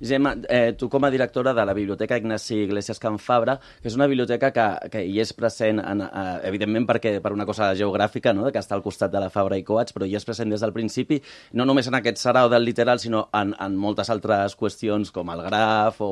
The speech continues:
un munt de fires. Però, eh, per què les biblioteques han de ser presents en aquesta fira en particular, a la Fira Li-,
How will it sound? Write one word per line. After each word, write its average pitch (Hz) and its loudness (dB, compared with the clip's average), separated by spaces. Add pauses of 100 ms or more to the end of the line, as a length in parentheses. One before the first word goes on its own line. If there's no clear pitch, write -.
un 101 -4
munt 101 2
de 101 -6
fires. 135 0 (340)
Però, 139 8 (320)
eh, 135 6
per 131 6
què 175 0
les 196 0
biblioteques 151 0
han 127 4
de 139 4
ser 123 0
presents 123 2
en 117 4
aquesta 117 0
fira 143 8
en 113 4
particular, 95 2
a 107 4
la 101 2
Fira 117 4
Li-, 113 2